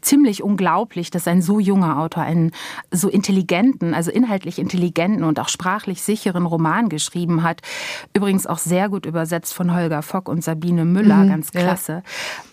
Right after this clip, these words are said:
Speaker 1: Aber das wirklich Atemberaubende ist meiner Meinung nach die Konstruktion des Buches, also dieses Erzählen in Form eines Netzes. Also eines Netzes, das durch die auch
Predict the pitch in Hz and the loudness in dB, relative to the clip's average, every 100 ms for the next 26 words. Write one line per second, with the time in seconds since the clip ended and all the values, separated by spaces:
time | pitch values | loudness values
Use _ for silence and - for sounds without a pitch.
0 | - 196 208 220 214 269 - - 233 - | -4 -2 -2 -4 -2 -2 -2 -2 -2 0
1 | 254 202 196 214 226 170 - 190 202 214 | 0 0 0 0 -2 -2 -2 0 0 0
2 | 196 190 190 170 160 202 196 185 - 175 | 0 0 -2 -2 -4 -4 -2 -2 -2 -6
3 | - 226 220 147 - - 143 - 143 - | -2 0 0 -2 -6 -8 -8 -6 -4 -4
4 | 165 170 180 175 - 165 - 220 233 226 | -4 -2 -2 -2 -4 -4 -2 0 0 -2
5 | 208 180 180 180 170 160 - 185 208 - | -2 -4 -4 -2 -2 -2 0 0 0 -6
6 | - 143 143 - - - - - 185 190 | -8 -6 -8 -10 -12 -10 -10 -6 -4 -4
7 | - 180 180 196 190 233 - 226 - 190 | -4 -4 -2 0 0 -2 -4 -6 -4 -4
8 | 190 - - 196 190 196 190 175 180 | -4 -4 -2 -2 -2 -2 -2 -2 -6